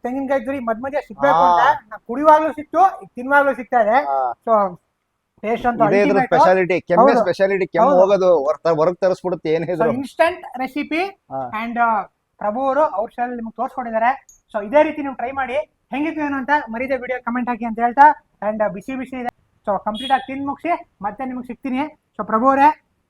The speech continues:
Speaker 1: ಸೂಪರ್ ಅಲ್ಟಿಮೇಟ್ ರೆಸಿಪಿ ಅಂತೂ. ರಸಮು, ಎರಡು ಮಾತೇ ಇಲ್ಲ ಅದ್ರ ಬಗ್ಗೆ. So ಬೆಳ್ಳುಳ್ಳಿ ಮಧ್ಯ ಮಧ್ಯ, so ತಿಂತಾ ಇದ್ರೆ, and even ನಾನು ಹೋಗೋಕ್ಕಿಂತ ಮುಂಚೆ ಪ್ರಭು ಅವ್ರಿಗೆ ಆಗ್ಲೇ ಹೇಳಿದೆ,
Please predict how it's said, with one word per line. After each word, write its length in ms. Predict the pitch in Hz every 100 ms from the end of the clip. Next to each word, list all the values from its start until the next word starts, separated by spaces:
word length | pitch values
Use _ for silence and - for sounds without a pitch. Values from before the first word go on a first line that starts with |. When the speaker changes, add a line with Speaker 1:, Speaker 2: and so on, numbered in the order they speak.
| _ _ _ _ _
Speaker 1:
ಸೂಪರ್ 240 | 233 262
ಅಲ್ಟಿಮೇಟ್ 440 | 233 233 269 262 240
ರೆಸಿಪಿ 340 | 226 254 254
ಅಂತೂ. 280 | 240 247 285 294 _ _ -
ರಸಮು, 400 | 208 254 240 262 285 -
ಎರಡು 220 | 202 214
ಮಾತೇ 320 | 208 240 254
ಇಲ್ಲ 120 | 262 254
ಅದ್ರ 120 | 233
ಬಗ್ಗೆ. 640 | 214 220 233 285 - _ _ _
So 280 | 214 208 196 175
ಬೆಳ್ಳುಳ್ಳಿ 380 | 214 254 254
ಮಧ್ಯ 200 | 240 226
ಮಧ್ಯ, 240 | 233 240 240 233 233 -
so 320 | 214 208 185 - _ _ _ _ _ _ -
ತಿಂತಾ 280 | 202 208 226
ಇದ್ರೆ, 380 | 220 240 220 - - - - 214
and 120 | 226 220 196 - _
even 180 | 254 294
ನಾನು 160 | 294 240
ಹೋಗೋಕ್ಕಿಂತ 380 | 277 294 294 285
ಮುಂಚೆ 220 | 277 285
ಪ್ರಭು 200 | 277 247
ಅವ್ರಿಗೆ 200 | 277 277
ಆಗ್ಲೇ 180 | 247 262
ಹೇಳಿದೆ, 380 | 254 247 247 302